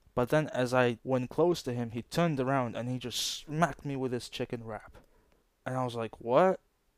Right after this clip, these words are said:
And I had a little bit of a chicken on my face, and there was a bit of mayo. And, you know, mayo has eggs in it, so that's not vegan either.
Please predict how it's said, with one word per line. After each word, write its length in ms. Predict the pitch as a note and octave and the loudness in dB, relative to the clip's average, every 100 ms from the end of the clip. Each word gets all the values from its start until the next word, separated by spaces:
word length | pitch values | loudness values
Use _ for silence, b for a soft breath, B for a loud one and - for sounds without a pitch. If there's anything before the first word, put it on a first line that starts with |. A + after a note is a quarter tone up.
| _ - | _ -10
And 180 | B2+ C3 | -2 2
I 120 | C3 | 2
had 200 | C3+ - | 2 -2
a 60 | A#2+ | -2
little 200 | C3+ C3+ | 0 0
bit 220 | C#3 C3+ | 2 2
of 100 | A#2 | 0
a 60 | G#2+ | -4
chicken 440 | - C3+ B2+ B2 | -4 -2 -4 -6
on 160 | A#2+ B2 | -4 -4
my 140 | A2 | -8
face, 480 | - B2 B2 B2+ - _ _ _ _ _ - | -4 -2 -2 -4 -16 _ _ _ _ _ -10
and 160 | B2+ | -2
there 120 | B2 | 0
was 140 | B2 A#2+ | 2 0
a 40 | |
bit 180 | A#2+ B2 | 0 0
of 140 | A2+ | 0
mayo. 580 | A#2 A2+ A2+ A#2 B2 B2 _ _ _ _ - | -2 -2 0 0 0 -4 _ _ _ _ -12
And, 120 | A#2 | -6
you 80 | A2+ | -6
know, 160 | A2 G#2+ | -6 -4
mayo 460 | A2 A2 A2 A2 | -4 -2 -4 -4
has 260 | A2 G#2+ - | -6 -10 -4
eggs 300 | A2 A2+ A2 | -4 -4 -4
in 140 | A#2 | -6
it, 180 | A#2 A2+ | -4 -6
so 160 | - G#2 | -8 -4
that's 260 | G#2+ - | -4 -4
not 180 | A#2 G#2+ | -6 -8
vegan 400 | A2 A2 A#2 G#2 G#2+ | -6 -6 -6 -10 -10
either. 360 | G#2+ A2 A#2+ | -8 -6 -6